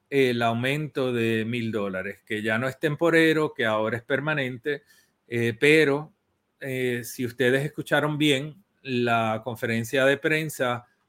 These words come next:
Marrero fue enfático y dijo que no había garantía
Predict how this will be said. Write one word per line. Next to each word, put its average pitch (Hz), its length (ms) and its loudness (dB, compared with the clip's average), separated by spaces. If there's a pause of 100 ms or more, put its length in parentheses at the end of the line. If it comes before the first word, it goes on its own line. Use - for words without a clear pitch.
Marrero 131 440 2
fue 156 200 -4
enfático 160 760 -2
y 127 100 0
dijo 135 420 -2
que 127 140 -4
no 117 80 -2
había 127 260 2
garantía 143 800 -2